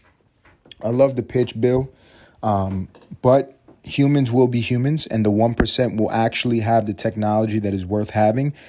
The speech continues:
and everybody will have sentient A I that will enslave them. Everybody else, the ni-, ninety-nine percent of the population will just have artificial intelligence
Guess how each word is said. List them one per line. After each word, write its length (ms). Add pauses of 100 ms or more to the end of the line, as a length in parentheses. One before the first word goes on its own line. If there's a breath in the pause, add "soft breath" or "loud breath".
(160 loud breath)
and 220
everybody 540
will 160
have 260
sentient 640
A 200
I 140
that 120
will 160
enslave 500
them. 160 (120)
Everybody 420
else, 260
the 140
ni-, 140
ninety-nine 560
percent 260
of 40
the 120
population 640 (300 loud breath)
will 100
just 160
have 140
artificial 600
intelligence 540